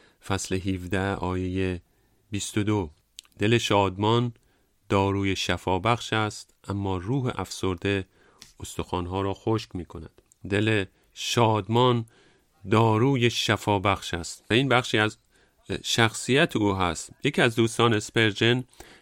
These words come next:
مردی است به نام ویلیام ویلیامز، میگه: «من در حضور اسپرژن به قدری خندیدم و حضور او به قدری شادمان بود که من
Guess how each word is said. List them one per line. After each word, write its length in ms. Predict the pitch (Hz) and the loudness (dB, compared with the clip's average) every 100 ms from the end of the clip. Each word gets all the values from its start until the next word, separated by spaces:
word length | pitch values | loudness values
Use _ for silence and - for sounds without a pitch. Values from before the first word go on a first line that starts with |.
| - | 0
مردی 240 | 107 117 120 | 4 6 6
است 140 | - | 4
به 80 | 104 | 2
نام 160 | 117 | 4
ویلیام 420 | 120 120 127 123 117 | 4 2 4 4 4
ویلیامز، 520 | 117 104 90 85 - _ - - - - | 4 4 2 -2 -10 _ -20 -20 -20 -2
میگه: 440 | 107 117 139 165 - _ _ _ _ - | 2 6 6 4 -2 _ _ _ _ -6
«من 240 | 113 143 156 | 0 0 2
در 240 | 120 117 | 2 2
حضور 640 | 107 123 113 120 117 117 | 2 2 2 4 4 4
اسپرژن 1080 | 110 98 - - 117 104 104 107 120 135 135 _ _ _ _ _ _ - | 2 0 -6 -6 0 2 2 2 2 0 -2 _ _ _ _ _ _ -8
به 80 | 123 | -6
قدری 500 | - 147 151 117 107 | -4 -2 -2 0 -2
خندیدم 880 | - 104 95 95 90 87 85 80 - _ _ _ _ _ _ - | 0 -2 0 0 -2 -2 -2 -4 -8 _ _ _ _ _ _ -14
و 40 | |
حضور 420 | 98 95 98 107 | -6 -4 -2 -2
او 100 | 104 | -2
به 100 | 87 | -4
قدری 320 | 92 117 117 | -4 -4 -4
شادمان 680 | 104 - 87 80 82 85 80 | -4 -2 -2 -2 -6 -6 -6
بود 200 | 82 - | -10 -8
که 100 | 78 | -6
من 320 | 92 95 95 | -4 -4 -6